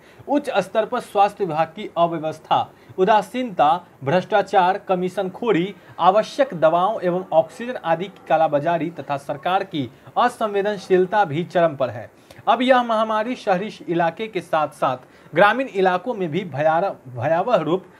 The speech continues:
में से फैल चुकी है। वर्तमान में बिहार की स्वास्थ्य संरचना और सेवाओं की क्या स्थिति है, यह किसी से छिपा नहीं है। विदित हो कि लोकतंत्र के मंदिर बिहार विधानसभा में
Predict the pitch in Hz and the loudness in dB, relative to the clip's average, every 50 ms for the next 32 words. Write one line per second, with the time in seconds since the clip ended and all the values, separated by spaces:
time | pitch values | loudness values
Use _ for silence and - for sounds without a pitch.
0 | - _ _ - 139 156 175 170 - - 175 175 175 - - 214 233 226 - - | -20 _ _ -6 -4 -4 -4 -4 -4 -4 -2 -2 -2 0 0 0 0 0 -2 -6
1 | 160 131 131 117 104 113 110 - _ _ _ _ - - - 151 202 220 220 254 | -8 -8 -8 -10 -10 -10 -12 -14 _ _ _ _ -14 -4 2 4 4 4 4 2
2 | 262 269 285 302 294 285 220 247 202 208 226 247 269 - 254 - - - 220 220 | 0 0 0 0 0 -2 -2 -2 -2 -2 -2 -2 -4 -6 -8 -10 -6 -4 -4 -4
3 | 226 220 - - 226 208 202 202 - 214 220 220 214 208 190 190 - 190 190 190 | -4 -6 -6 -4 -4 -4 -4 -4 -6 -6 -2 -2 -2 -2 -2 -4 -4 -2 0 0
4 | 208 214 214 220 185 - 190 180 175 170 170 - 175 170 208 233 190 135 175 170 | 0 -2 -4 -8 -6 -2 -2 -2 -2 -2 -4 -6 -6 -6 -4 -6 -4 -2 0 0
5 | 180 185 185 - - - - - 143 170 202 202 180 185 - 185 180 - 226 180 | 0 -2 -4 -8 -20 -14 -8 -2 2 4 4 4 2 0 -4 -6 -6 -6 -10 -10
6 | - - 147 160 165 - - 170 165 170 185 180 180 180 190 196 147 117 117 - | -8 -6 -6 -6 -8 -6 -4 -4 -2 0 0 0 0 -2 -4 -4 -6 -8 -10 -14
7 | - - _ - - - - - 151 160 233 240 302 - - 160 156 185 208 240 | -16 -20 _ -20 -20 -20 -16 -10 -6 -2 0 0 0 -2 -2 0 2 2 2 2
8 | 262 - - 208 185 180 185 180 185 - 220 233 254 247 262 - - 202 180 175 | -2 -4 -4 0 2 4 2 2 2 -2 -6 -4 -4 -4 -4 -4 -4 -4 -4 -4
9 | 170 170 165 185 190 180 170 147 135 160 175 180 175 160 156 160 160 156 - - | -2 -2 -2 -2 -2 -2 -4 -2 0 0 0 -2 -2 -4 -4 -4 -4 -4 -4 -4
10 | 147 143 202 208 190 170 175 190 190 | -2 0 0 -2 0 -2 -4 -4 -6